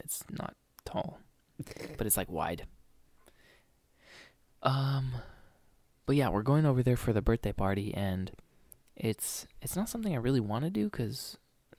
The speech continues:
Speaker 1: that's, like, it's so far, and, like, I have to go out of the house.
Speaker 2: Well,
Speaker 1: I
Speaker 2: at
Speaker 1: have to
Speaker 2: least you're not
Speaker 1: travel.
Speaker 2: staying, like,
Speaker 1: <laughs>
Speaker 2: in Vegas for three days.
Speaker 1: Dude, yeah, that would be, that would be terrible.
Speaker 2: Vegas
Speaker 1: Like,
Speaker 2: is good
Speaker 1: Vegas
Speaker 2: for,
Speaker 1: is
Speaker 2: like,
Speaker 1: so packed.
Speaker 2: Vegas is good for, like,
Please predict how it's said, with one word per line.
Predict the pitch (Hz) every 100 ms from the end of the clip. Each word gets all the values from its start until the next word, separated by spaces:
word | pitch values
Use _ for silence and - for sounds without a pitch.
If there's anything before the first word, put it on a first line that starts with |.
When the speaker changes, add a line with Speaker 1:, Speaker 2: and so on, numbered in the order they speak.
| -
Speaker 1:
that's, | - - - -
like, | 131 - -
it's | - -
so | - 123 120
far, | - - 127 135 131 131
and, | 123 95
like, | - - -
I | -
have | - -
to | - -
go | 82 85
out | -
of | -
the |
house. | - - - - 53 139 139
Speaker 2:
Well, | 139
Speaker 1:
I |
Speaker 2:
at |
Speaker 1:
have | -
to | 160
Speaker 2:
least | 175 -
you're | 175
not | - 139
Speaker 1:
travel. | 131
Speaker 2:
staying, | 135 113 110 107 101 95 92 _
like, | 104 92 - -
Speaker 1:
<laughs> | -
Speaker 2:
in | 117 107 104 101 95 87 80
Vegas | 92 87 85 - - - -
for | - 82
three | 90 82 80
days. | - - 233
Speaker 1:
Dude, | - - -
yeah, | 98 85 50
that | 82 127
would | 131 95
be, | 87 67
that | -
would | 120
be | -
terrible. | - 95 95 87
Speaker 2:
Vegas | 127 151 170
Speaker 1:
Like, | 175
Speaker 2:
is | 156
good | - 123
Speaker 1:
Vegas | 123 -
Speaker 2:
for, | 120
Speaker 1:
is | 110
Speaker 2:
like, | 101 92
Speaker 1:
so | 131 110
packed. | - - 101 -
Speaker 2:
Vegas | 113 127 147
is | 147 120
good | 113 110
for, | 104
like, | 98 92